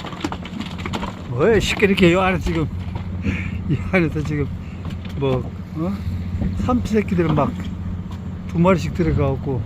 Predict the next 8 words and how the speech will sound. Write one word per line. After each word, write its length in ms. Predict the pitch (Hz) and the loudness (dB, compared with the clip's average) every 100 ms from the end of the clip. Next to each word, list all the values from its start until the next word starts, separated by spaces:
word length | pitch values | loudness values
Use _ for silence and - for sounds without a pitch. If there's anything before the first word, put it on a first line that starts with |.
| - - - - - - - - - - - - - - - - - - - - - - - - | -4 -6 -4 -4 -4 -4 -6 -8 -8 -6 -6 -6 -6 -6 -6 -6 -8 -8 -2 0 0 -2 -4 0
안장하겠네. 800 | 131 151 165 156 127 151 165 165 - - - - - | 2 4 4 4 4 2 0 0 -4 -8 -10 -8 -6
정말로. 300 | 160 156 151 - - - - - - - - - - - - - - - - - - - - - - - - - - | -4 -2 -4 -8 -10 -10 -8 -8 -8 -8 -8 -8 -8 -8 -10 -10 -10 -10 -10 -8 -8 -8 -6 -4 -4 -6 -8 -8 0
해가 200 | 247 247 226 | 6 8 8
어딨어? 380 | 208 214 190 151 - - - - | 6 2 0 -2 -4 -4 -4 -4
아, 60 | - | 2
해란다. 380 | 170 165 139 123 | 4 4 0 -2
달이 220 | 160 180 175 | 4 4 4
어딨어? 380 | 147 - 196 | 2 -2 -6